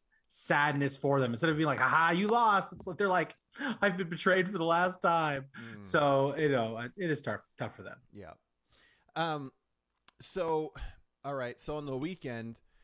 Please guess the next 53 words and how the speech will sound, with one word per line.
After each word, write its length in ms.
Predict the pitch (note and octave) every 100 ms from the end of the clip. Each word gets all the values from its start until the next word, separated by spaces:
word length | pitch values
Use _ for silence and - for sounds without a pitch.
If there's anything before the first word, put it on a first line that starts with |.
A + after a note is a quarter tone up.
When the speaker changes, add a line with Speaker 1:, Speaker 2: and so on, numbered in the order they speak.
| - -
Speaker 2:
we 280 | A#2 C#3 C#3
went, 600 | C#3+ C3 B2+ A#2+ - - _ _ -
we, 480 | A2 B2+ A#2+ A#2+
what 140 | A2 A#2
did 120 | G#2+
we 100 | G#2
do? 380 | F#2 G2 F2+ F2 - - _ _ _ _
We 100 | C3
were 120 | C3 C#3
gonna, 280 | F3 A3+ A3 -
we 100 | D#3+
were 120 | E3
gonna 220 | E3+ G#3+
go 240 | G3 F#3 -
up 240 | C#3 - - - -
on, 480 | C3 B2+ B2 A#2+ A#2+
um, 440 | A2+ G#2+ G#2 G2+ _ -
on 200 | A#2+ A2+ - -
Friday 680 | - D#3 E3+ D3+ A2+ G#2 G#2
up 120 | - -
to 80 | A2
the 80 |
camper 440 | A2+ D3 C3+ A#2+ A#2+
and 100 | A2+
start 220 | B2+ A#2
doing, 180 | C3 A#2
like, 160 | A2+
the 80 | -
big 240 | F#2 C3 G#2+
clean. 460 | - C3 C#3+ F3 - _ _ _ -
As, 340 | B2 A#2 G2+ _ -
as 220 | B2+ A#2
you 60 | B2+
know, 160 | A#2+
like, 140 | B2 B2+
we 80 |
got 140 | B2 B2
the 80 | B2+
camper 400 | C#3+ C3 C3 A2+
out 300 | A2+ C3+ -
and, 160 | A2 A2
and 120 | A2+
that 140 | B2 C3+
was 160 | C3+
fun, 220 | - A#2 A#2+
Speaker 1:
Get 80 |
all 80 | B2
Speaker 2:
but 40 | B2+
Speaker 1:
the 60 |
snakes 360 | B2+ C3 B2 -
out 140 | B2
of 100 | B2
it. 160 | B2